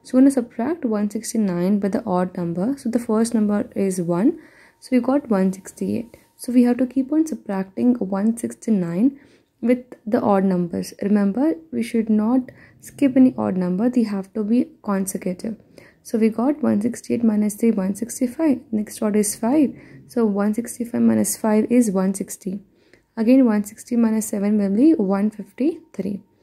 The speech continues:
Now I'll subtract one fifty-three with nine. So we have to keep on subtracting till we get zero as an answer. So one fifty-three minus nine is one forty-four.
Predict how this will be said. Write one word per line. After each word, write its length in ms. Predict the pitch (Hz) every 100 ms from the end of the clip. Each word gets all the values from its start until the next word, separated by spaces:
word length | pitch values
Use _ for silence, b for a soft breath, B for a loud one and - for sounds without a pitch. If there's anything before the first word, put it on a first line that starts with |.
| b b b _
Now 160 | 226 226
I'll 80 | 220
subtract 420 | 233 226 220 214
one 180 | 208 214
fifty-three 720 | 226 - 233 233 277 339 -
with 260 | 226 208 -
nine. 440 | 190 175 185 190 b b b _
So 160 | -
we 140 | 240 240
have 240 | 233 233
to 80 | 247
keep 260 | 240 233 262
on 140 | 269
subtracting 720 | 254 240 220 202 202 285 415 b b b _
till 220 | 311 339 -
we 140 | 247 247
get 260 | 240 233 -
zero 240 | 214 214
as 200 | 208 185
an 120 | 190
answer. 380 | 185 185 - - - b b b
So 140 | - 233
one 280 | 208 208 214
fifty-three 680 | 226 - 240 - 320 403 - _ _
minus 400 | 220 208 214 202
nine 240 | 220 208 233
is 180 | 302 208
one 220 | 202 190
forty-four. 580 | - 190 - 190 214